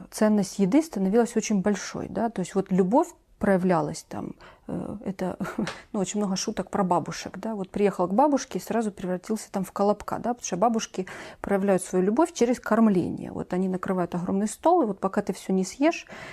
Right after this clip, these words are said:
э, бабушка не будет довольна. Да, ну, это такой утрированный немножко пример, но, э, факт в том, что когда там поколения были, была тревога про еду, про то, что её не хватает, да,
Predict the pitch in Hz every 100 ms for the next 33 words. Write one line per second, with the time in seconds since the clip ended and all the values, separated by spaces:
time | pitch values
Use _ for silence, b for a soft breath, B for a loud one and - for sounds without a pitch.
0 | B - - - 180 208 220 - 196 185
1 | 185 190 175 180 156 - - - B 233
2 | 220 233 196 190 175 175 190 190 180 180
3 | 214 196 180 175 175 180 180 175 - 180
4 | 175 208 277 403 269 220 226 226 214 208
5 | - - - 220 208 - 226 - - -
6 | 294 294 - 208 196 202 196 208 202 _
7 | - _ _ _ - 190 180 214 214 226
8 | 247 233 190 180 170 196 190 185 - -
9 | - - 190 208 185 - 208 214 233 180
10 | 165 - 175 175 202 285 370 - - 196
11 | - 196 196 - 208 - - - - 220
12 | 254